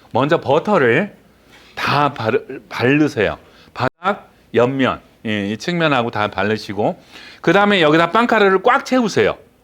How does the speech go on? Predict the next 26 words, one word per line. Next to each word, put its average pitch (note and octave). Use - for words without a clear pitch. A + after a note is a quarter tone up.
요 D#3
위에까지. D#3+
손으로 B3+
이렇게 F#3
누르고 E3
빵가루를 A3
다시 D#3+
확 -
다 E3
비우면은 F#3+
딱 G3+
묻어 D3+
있겠죠. G2
그 C#3+
버터 G3
발랐는 C3
곳에 D3+
얘가 B2
이제 B2
묻어 D3+
있는 C#3
거예요. A2
거기다가 D#3
올리브유만 F#3
살짝 F#3+
뿌렸어요. G#3